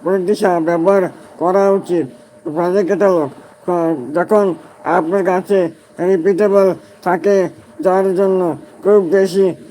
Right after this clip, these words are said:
সময় ধরে কাজ করার প্রয়োজন হয় না, তখন এটি ব্যবহার করুন। এর জন্য উপযুক্ত লোগো ডিজাইন, ওয়েবসাইট ল্যান্ডিং পেজ, কনটেন্ট রাইটিং, সোশ্যাল মিডিয়া পোস্ট ডিজাইন,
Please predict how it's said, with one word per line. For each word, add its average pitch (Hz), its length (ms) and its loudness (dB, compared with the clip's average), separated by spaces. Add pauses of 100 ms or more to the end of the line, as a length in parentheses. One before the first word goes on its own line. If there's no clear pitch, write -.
(160)
সময় 190 300 0
ধরে 180 360 2 (260)
কাজ 196 260 2 (100)
করার 185 300 2 (300)
প্রয়োজন 196 420 2
হয় 180 120 0
না, 175 220 0 (280)
তখন 202 280 0
এটি 190 380 2 (340)
ব্যবহার 180 420 2
করুন। 151 340 -2 (300)
এর 185 280 0
জন্য 202 380 2 (260)
উপযুক্ত 185 640 0 (280)
লোগো 175 280 2
ডিজাইন, 185 460 2 (260)
ওয়েবসাইট 185 520 0
ল্যান্ডিং 185 480 0
পেজ, 180 380 -2 (400)
কনটেন্ট 185 480 0
রাইটিং, 180 540 0 (300)
সোশ্যাল 196 420 0
মিডিয়া 190 320 2
পোস্ট 175 360 0
ডিজাইন, 160 380 -2